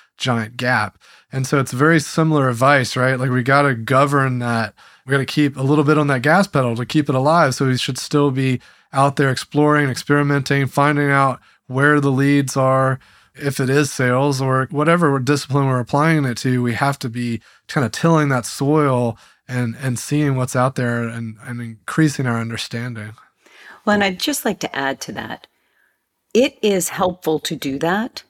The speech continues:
Speaker 2: My interest in my work is, and how do we do that?
Speaker 1: Mm.
Speaker 2: I think we have really created a huge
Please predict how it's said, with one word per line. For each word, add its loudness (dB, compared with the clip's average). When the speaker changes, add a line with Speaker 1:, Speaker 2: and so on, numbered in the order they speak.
Speaker 2:
My 2
interest -2
in -2
my -2
work -4
is, -2
and -6
how 0
do -2
we -4
do 0
that? -10
Speaker 1:
Mm. -6
Speaker 2:
I 0
think 0
we 4
have 0
really 0
created -4
a 0
huge -4